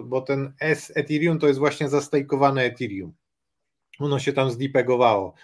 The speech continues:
ostatnio trochę do tego normalnego Ethereum, ale dalej to normalnie działa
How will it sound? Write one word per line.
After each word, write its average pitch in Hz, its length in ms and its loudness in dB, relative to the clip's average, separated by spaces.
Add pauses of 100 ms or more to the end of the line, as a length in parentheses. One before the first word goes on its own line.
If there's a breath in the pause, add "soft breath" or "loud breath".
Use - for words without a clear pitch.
(120)
ostatnio 107 440 -4
trochę 107 380 -2
do 104 300 -4
tego 110 260 -2
normalnego 120 560 -2
Ethereum, 139 440 0 (260 soft breath)
ale 143 260 2
dalej 143 560 2
to 139 120 -4
normalnie 139 500 0
działa 156 420 2